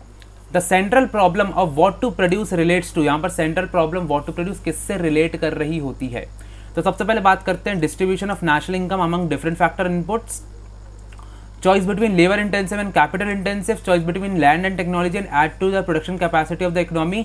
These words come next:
problem of resource a-, allocation, uh, between different alternative uses। तो यहाँ पर what to produce का मतलब क्या होता है कि आपको क्या प्रोड्यूस करना है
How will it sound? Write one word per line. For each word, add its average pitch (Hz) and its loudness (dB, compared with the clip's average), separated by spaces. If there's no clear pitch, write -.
problem 202 6
of 254 2
resource 233 4
a-, 180 0
allocation, 190 0
uh, 135 -2
between 185 2
different 185 2
alternative 156 2
uses। 117 -4
तो - -8
यहाँ 202 4
पर 220 2
what 175 4
to 269 4
produce 226 2
का 233 0
मतलब 214 0
क्या 165 0
होता 139 -2
है - -4
कि 180 -2
आपको 190 0
क्या 196 0
प्रोड्यूस 151 0
करना 107 -8
है - -16